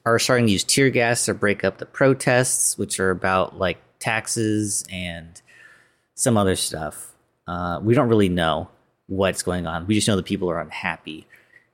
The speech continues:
And they, the police break every, break up the protest. There's these people who are accomplices of the guy that was executed. They're trying to make their escape. It's Kei and Ryu.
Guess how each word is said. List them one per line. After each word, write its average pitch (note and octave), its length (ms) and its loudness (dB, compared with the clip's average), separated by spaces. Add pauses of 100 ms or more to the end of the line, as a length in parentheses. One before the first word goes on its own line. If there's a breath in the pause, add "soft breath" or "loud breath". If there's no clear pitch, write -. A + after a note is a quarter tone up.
(760)
And G#2+ 380 0 (240)
they, G#2+ 280 2
the - 140 -4
police C3+ 380 4
break - 500 0
every, A2+ 260 0 (400)
break A#2+ 160 0
up A#2 120 2
the - 80 -4
protest. C3+ 720 2
There's G#2 180 0
these G2+ 140 -4
people G#2 460 -2 (500)
who A2+ 120 0
are G2+ 220 0 (480)
accomplices C3 600 0
of A#2 100 2
the A#2 80 2
guy B2 180 2
that A2+ 80 6
was A2 180 2
executed. A2+ 560 0
They're A2 160 2
trying A2+ 200 -2
to A2 60 0
make G#2+ 220 -2
their A2 140 2
escape. G#2+ 520 -2 (120)
It's - 200 -20 (180)
Kei B2 640 0
and G2+ 380 -2
Ryu. C3 420 2